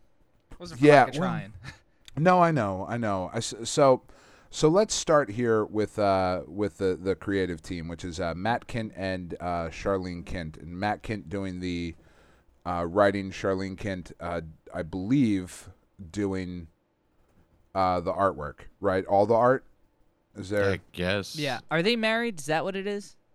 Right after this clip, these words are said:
Speaker 1: Was he like, "I wanna do something with you together," and she said, "Okay," and then that happened?
Speaker 2: I, I don't know. Do some research, Dean, while we're, <laughs> while we're talking about this. But,
Speaker 3: I'm
Speaker 2: uh,
Speaker 3: actually, is,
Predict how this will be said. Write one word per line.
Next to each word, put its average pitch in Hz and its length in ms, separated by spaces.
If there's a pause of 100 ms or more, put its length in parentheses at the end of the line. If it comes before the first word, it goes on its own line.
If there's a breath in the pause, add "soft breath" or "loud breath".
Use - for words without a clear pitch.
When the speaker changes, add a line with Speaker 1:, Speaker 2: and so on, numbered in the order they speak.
Speaker 1:
Was 156 180
he 190 120
like, 185 200
"I 160 140
wanna 165 240
do 160 120
something 170 400
with 175 240
you 180 240
together," 160 720
and 135 600
she - 180
said, 151 200
"Okay," 143 560
and 127 220
then 131 120
that 123 180
happened? 143 440 (920)
Speaker 2:
I, 151 200 (320)
I 170 120
don't 151 120
know. 110 120
Do 120 160
some 127 180
research, 98 380
Dean, 85 300
while 95 180
we're, 90 220
<laughs> - 20
while 190 440
we're 165 100
talking 131 280
about 107 220
this. 95 180
But, 104 200
Speaker 3:
I'm 98 80
Speaker 2:
uh, - 20
Speaker 3:
actually, 135 380
is, 113 220